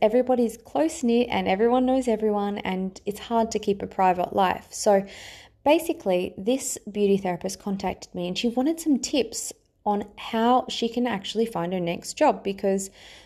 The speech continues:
well, everyone knows everyone. How do you go about this? How do you still be a good person and find your next job?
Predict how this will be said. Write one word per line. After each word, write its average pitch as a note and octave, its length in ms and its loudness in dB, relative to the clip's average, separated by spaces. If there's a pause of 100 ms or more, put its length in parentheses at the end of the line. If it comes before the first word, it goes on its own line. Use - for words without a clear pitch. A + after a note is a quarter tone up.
(360)
well, G#3+ 240 2
everyone G#3+ 420 4
knows F#3+ 240 0
everyone. G3+ 520 -2
How A3+ 320 -2
do A#3 80 2
you A#3 160 0
go A#3 200 4
about A3+ 360 -2
this? F#3 220 -4
How G3+ 300 -2
do A#3 80 0
you A#3+ 140 2
still A#3 360 2
be G3+ 340 2
a A#3 60 6
good A3 260 4
person G3 540 0
and F#3+ 200 -6
find G#3+ 340 -2
your G3+ 100 2
next - 380 -6
job? G3 400 0